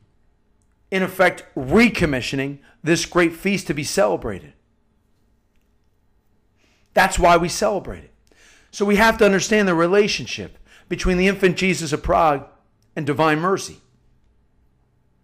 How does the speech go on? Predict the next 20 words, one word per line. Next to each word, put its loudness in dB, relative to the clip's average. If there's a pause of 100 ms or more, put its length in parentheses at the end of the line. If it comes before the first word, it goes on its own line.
(2750)
What 2
can 0
be 0
said 6
of 6
the 4
original 2
statue 0
may 0
be 0
applied 2
to -6 (180)
any 4
image -8 (540)
of 2
the 2
infant 0
Jesus -2
of -10
Prague -10